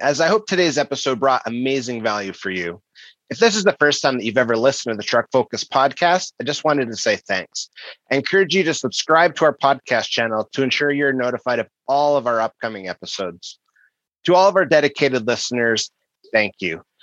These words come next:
This journey has been incredible so far, and it honestly is because of all of your support and encouragement that you've shown along the way. And as I like to say, the greater the following, the greater the impact. And because of you,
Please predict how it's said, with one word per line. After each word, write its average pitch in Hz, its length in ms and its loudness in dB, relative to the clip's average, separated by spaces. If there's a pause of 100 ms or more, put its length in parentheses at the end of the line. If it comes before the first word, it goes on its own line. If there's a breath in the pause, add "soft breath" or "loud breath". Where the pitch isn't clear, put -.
(160 soft breath)
This 131 160 0
journey 180 320 2
has 160 180 -2
been 139 140 0
incredible 123 540 -2
so 117 240 -4
far, 120 400 0
and 117 100 -2
it 120 160 -4
honestly 139 420 0
is 104 120 -2
because 117 280 -4
of 117 120 -8 (100)
all 160 220 4
of 156 100 -2
your 156 140 0
support 120 480 -4
and 107 80 -6
encouragement 123 680 -2
that 104 100 -4
you've 117 180 0
shown 110 280 2
along 98 340 2
the 87 80 -6
way. 85 260 -2 (400 loud breath)
And 147 100 0
as 165 140 0
I 175 60 4
like 147 220 2
to 127 80 -2
say, 113 280 -2
the 110 140 -4
greater 147 300 0
the 131 100 -4
following, 120 540 -2
the 107 100 -6
greater 120 320 -2
the 104 120 -8
impact. 131 600 -2 (180 loud breath)
And 107 80 -8
because 123 320 0
of 107 200 0
you, 160 360 2